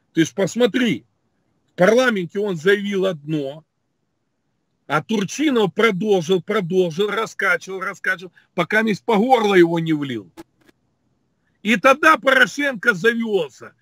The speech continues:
«Ах, я уж уже ж президент, ну можно теперь покачать мускулы и убивать своих сограждан». Здесь такая ситуация, когда ему вот так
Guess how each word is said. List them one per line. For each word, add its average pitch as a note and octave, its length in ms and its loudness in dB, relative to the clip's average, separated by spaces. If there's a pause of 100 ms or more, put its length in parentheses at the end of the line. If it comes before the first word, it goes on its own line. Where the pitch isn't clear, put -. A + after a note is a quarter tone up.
(160)
«Ах, B3 360 6
я A#3+ 180 -4
уж F3 140 -14
уже G#3+ 220 -6
ж - 60 -16
президент, B3+ 680 -4 (260)
ну D4+ 240 0
можно A3+ 380 2
теперь G3+ 300 -6
покачать G3 580 -2
мускулы G3+ 500 -6 (280)
и G#3+ 200 -2 (300)
убивать A3 540 2
своих G#3+ 280 -8
сограждан». F3+ 640 -6 (800)
Здесь C#3 360 -4
такая A3 340 2
ситуация, G3+ 580 -2
когда F3 220 -6
ему G3 200 -4
вот F#3+ 120 -4
так F3+ 160 -2